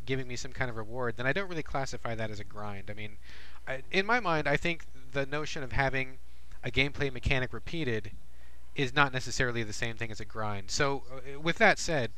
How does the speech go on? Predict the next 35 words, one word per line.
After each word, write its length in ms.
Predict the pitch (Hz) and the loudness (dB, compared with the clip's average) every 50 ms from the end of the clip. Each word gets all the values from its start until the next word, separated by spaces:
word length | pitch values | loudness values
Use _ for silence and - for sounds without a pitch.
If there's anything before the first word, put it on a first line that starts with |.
| - - - - - - - - | -4 -4 -4 -2 -2 0 2 4
I 80 | 143 | 4
do 180 | 143 - 214 214 | 4 2 0 -2
think 200 | - 185 165 - | -2 -2 -2 0
that 120 | 139 123 | 0 0
it 120 | 123 120 127 | 2 2 2
is 100 | 131 - | 0 0
possible 480 | - - 127 123 120 - - 127 120 | 0 0 2 2 2 0 -2 -2 -2
to 80 | 120 117 | 0 2
have 220 | 107 127 131 - - | 4 4 4 2 2
games 380 | 123 127 127 123 - - - | 2 2 0 0 -2 -2 -4
which 180 | 123 120 - - | -2 -2 -2 0
maybe 240 | 127 127 123 123 120 | 0 0 0 0 -2
repeat 320 | 107 113 - - 139 131 | -2 -2 -2 -2 -2 -2
the 80 | - 117 | 0 0
same 180 | - 135 120 | -2 -2 0
actions 440 | 117 120 123 117 - - 123 117 - | 0 0 0 0 0 -2 -4 -4 -4
but 160 | - 120 110 | -4 -4 -4
in 100 | 110 104 | -4 -2
different 300 | 101 113 110 - 110 - | -2 -2 -2 -2 -2 -2
contexts 680 | - - 123 120 113 - - 120 113 113 - - - - - | -2 -2 -2 -2 -2 -2 0 0 -2 -2 -2 -2 -2 -2 -2
or 120 | 120 110 | -2 -2
in 80 | 107 107 | -2 -2
different 260 | - 117 - 120 110 | -2 -2 -2 -2 -4
situations, 720 | - 120 104 - 113 113 117 117 - 113 107 - - - - - - - - - - - - - | -4 -4 -4 -2 -2 -2 -2 -2 -2 -2 -4 -4 -4 -4 -4 -4 -4 -2 -2 -2 -2 -2 -2 -2
which 240 | - 127 120 - - | -2 0 0 4 6
kind 180 | - 147 147 131 | 8 8 8 8
of 160 | 113 113 104 | 6 2 0
negate 400 | 110 107 - 113 120 120 120 - - 120 | 0 2 2 4 4 4 2 0 -2 -2
me 180 | 120 117 113 | -2 -2 2
giving 280 | - 120 117 113 110 107 | 4 4 4 4 4 2
them 180 | 110 107 104 104 107 | 0 0 0 0 -2
the 60 | 104 | -4
grind 640 | - - 104 107 107 107 107 107 104 104 - - 113 117 110 | -2 -2 0 0 0 0 0 0 -2 -2 -4 -4 -2 -2 0
label. 400 | 107 107 110 107 98 92 90 - - - - - - - - - | 0 0 0 0 -2 -4 -4 -4 -4 -4 -2 -2 -2 -2 -2 -2
Um, 320 | - 113 110 110 107 110 | -2 -2 0 0 -2 -2